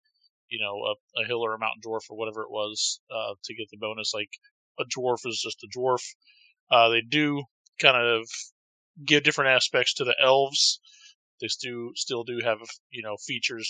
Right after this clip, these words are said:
for the wood elf, the dark elf, and the, uh, the high elf.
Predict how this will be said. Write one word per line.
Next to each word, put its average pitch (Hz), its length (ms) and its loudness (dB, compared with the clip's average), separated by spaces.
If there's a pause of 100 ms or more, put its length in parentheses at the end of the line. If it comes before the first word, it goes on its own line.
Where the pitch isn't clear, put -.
(140)
for 113 180 -8
the 110 140 -10
wood 117 140 0
elf, 113 240 2 (440)
the - 80 -14
dark 110 300 -4
elf, 117 240 0 (380)
and 107 280 -10
the, 104 460 -12 (100)
uh, - 260 -8 (640)
the 117 80 0
high 135 180 6
elf. 147 220 2